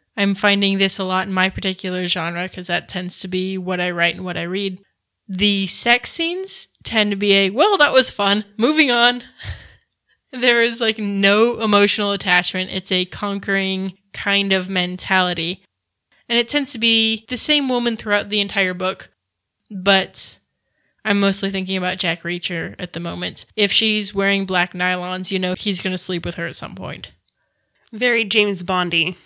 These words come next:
Speaker 2: They're with him for one movie or one episode or one book and moving on.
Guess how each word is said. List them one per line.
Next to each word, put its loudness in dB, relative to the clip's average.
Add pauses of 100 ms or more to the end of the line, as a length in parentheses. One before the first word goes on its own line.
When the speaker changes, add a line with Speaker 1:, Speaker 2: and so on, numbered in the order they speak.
(440)
Speaker 2:
They're 4
with 2
him 2
for 2
one 2
movie 2
or 2
one 0
episode -2 (120)
or -2
one 0
book -2
and 0
moving -4
on. -6